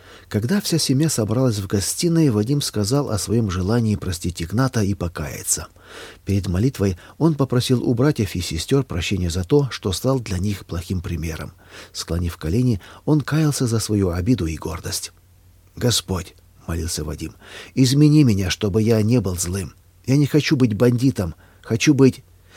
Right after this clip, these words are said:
Здесь Вадим остановился, собираясь с мыслями, и уверенно продолжил: "Господь, я хочу быть христианином". Затем помолились все дети и папа с мамой. Когда они встали с колен,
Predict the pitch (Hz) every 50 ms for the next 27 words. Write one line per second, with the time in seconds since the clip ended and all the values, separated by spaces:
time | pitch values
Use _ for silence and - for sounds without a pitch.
0 | - - - - - 101 101 135 175 151 - 113 117 120 113 135 135 - - 98
1 | - - 104 101 101 95 101 107 98 - - 82 76 - - - - - 73 80
2 | 87 85 85 92 90 85 - - 76 85 87 85 - 73 80 80 - - - -
3 | - - - - - 131 127 123 113 147 165 151 147 135 135 127 104 - - 101
4 | 104 95 85 95 90 87 98 87 - - - - 117 113 - - - 98 90 -
5 | - - - - - - - - 104 113 - 117 107 - - 135 107 117 113 -
6 | - - 104 92 - - 95 90 80 65 69 62 64 - - _ _ _ _ -
7 | - - - - - - - - - 104 120 - 202 185 - 147 127 117 113 120
8 | 143 151 139 127 - 110 - - - 85 76 - 123 127 - - 90 82 - -
9 | 101 - - 76 73 - - 80 - - 73 78 78 73 76 76 78 - - _
10 | _ _ - _ _ - - 78 80 85 90 85 82 82 - - 80 80 82 73
11 | - - - 67 71 107 123 117 110